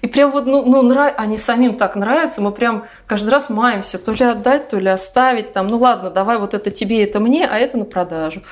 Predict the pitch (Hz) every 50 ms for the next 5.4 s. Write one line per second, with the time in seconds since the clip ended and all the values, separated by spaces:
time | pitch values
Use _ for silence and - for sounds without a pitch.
0 | - - - - - - - - - - - _ _ - 226 233 240 208 190 185
1 | 165 175 - - - - - - - - - - - - - - 311 403 - -
2 | - - - - - - - - - - 214 208 233 262 262 254 247 254 269 262
3 | - 185 185 208 240 240 - 233 226 220 220 214 208 - - 220 208 196 208 202
4 | 208 - - - 202 208 214 202 202 202 - 220 233 220 208 208 226 240 254 247
5 | 247 - 233 233 - 247 240